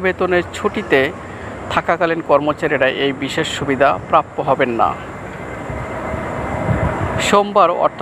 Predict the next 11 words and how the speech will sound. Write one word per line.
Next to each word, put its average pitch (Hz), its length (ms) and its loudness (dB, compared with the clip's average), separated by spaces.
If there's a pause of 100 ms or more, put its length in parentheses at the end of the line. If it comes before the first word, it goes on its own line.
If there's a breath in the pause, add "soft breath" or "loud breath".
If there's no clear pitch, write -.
(100)
মন্ত্রণালয়ের 165 680 6 (220)
উপদেষ্টা 151 440 2 (100)
ডক্টর 131 280 2 (100)
সালেউদ্দিন 143 540 0 (240)
দুই 143 160 4
হাজার 131 200 2 (100)
পঁচিশ 160 400 -2 (480)
ছাব্বিশ 160 340 2 (120)
অর্থ 139 120 -2 (140)
বছরের 127 340 2 (120)
বাজেট 135 300 2